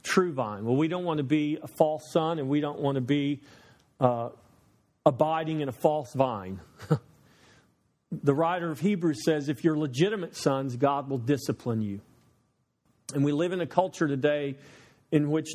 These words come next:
discipline is a dirty word because we just don't like it, because it, it steps on our toes.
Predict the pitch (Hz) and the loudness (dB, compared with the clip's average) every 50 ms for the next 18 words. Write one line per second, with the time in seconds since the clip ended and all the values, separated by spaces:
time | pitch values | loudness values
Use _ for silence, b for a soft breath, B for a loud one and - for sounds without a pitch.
0 | 143 123 165 175 165 - 185 156 - 165 160 147 143 135 117 131 123 117 147 147 | 0 2 2 2 2 0 -2 0 2 0 0 2 0 -2 -2 -2 0 2 2 2
1 | 151 151 143 135 131 135 131 131 127 120 123 110 - 139 131 127 120 113 - - | 2 0 -2 0 0 0 0 0 -2 -4 -6 -2 2 2 2 2 0 -6 -12 -16
2 | - _ _ _ - - - - - - 202 135 127 120 131 120 - - 135 135 | -20 _ _ _ -20 -16 -14 -14 -12 -4 0 2 2 2 0 0 2 2 2 2
3 | - 131 131 131 139 143 139 - 143 135 131 123 - - - 131 127 127 127 117 | 2 0 0 0 0 -2 -2 -2 -2 -2 -2 -4 -2 0 0 0 0 -2 -6 -10
4 | - - _ - 135 131 131 - _ _ _ _ _ _ _ _ _ _ _ _ | -16 -6 _ 0 0 0 -2 -6 _ _ _ _ _ _ _ _ _ _ _ _
5 | _ _ _ - 156 - - - - 180 175 175 - - 165 156 147 135 131 - | _ _ _ -4 -2 -2 0 2 2 2 0 0 -2 -2 0 0 -2 -4 -6 -2
6 | - - 170 165 165 160 165 160 151 - - | 0 0 2 2 0 -4 -4 -6 -6 -8 -12